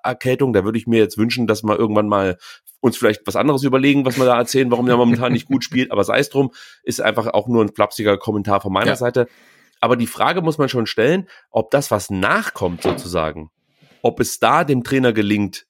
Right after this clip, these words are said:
Speaker 1: die Spieler besser zu machen. Und wenn nein, liegt es am Trainer oder liegt es an der Qualität des, der Spieler? Und dann hast du ein Thema, nämlich dass du dich in der Breite nicht mit der Qualität verstärkt hast, die sicherstellt, dass du deinen Spielern, die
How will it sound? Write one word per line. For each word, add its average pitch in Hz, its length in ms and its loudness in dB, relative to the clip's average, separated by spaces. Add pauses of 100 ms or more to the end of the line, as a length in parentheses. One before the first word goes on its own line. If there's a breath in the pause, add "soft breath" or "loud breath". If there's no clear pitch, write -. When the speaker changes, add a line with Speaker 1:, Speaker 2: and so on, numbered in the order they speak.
(160)
Speaker 1:
die 104 80 -10
Spieler 110 300 -2
besser 135 300 -2
zu 175 100 -6
machen. 170 280 0
Und 117 280 0
wenn 104 180 0
nein, 131 380 -2
liegt 117 260 -8
es - 340 -4
am 90 200 -6
Trainer 156 440 -2 (380 loud breath)
oder 147 260 4
liegt 131 220 0
es 127 80 0
an 107 100 -2
der 107 80 2
Qualität 107 560 -2
des, - 260 -4
der 101 120 -2
Spieler? 110 460 -2
Und 90 80 -8
dann 104 180 -2
hast 139 220 -4
du 156 100 0
ein 123 100 0
Thema, 135 520 -2 (280 loud breath)
nämlich 120 220 -2
dass 110 220 -2
du 120 100 -8
dich 113 240 -4
in 113 100 0
der 104 120 -4
Breite 147 720 0 (580 soft breath)
nicht 104 420 -2
mit 175 140 -2
der 110 100 2
Qualität 101 560 -2
verstärkt 101 500 -4
hast, 131 360 -2 (400 loud breath)
die 113 140 0
sicherstellt, 185 840 0 (260 loud breath)
dass - 480 -2
du 117 100 -4
deinen 104 420 0
Spielern, 202 580 -2
die 117 420 -2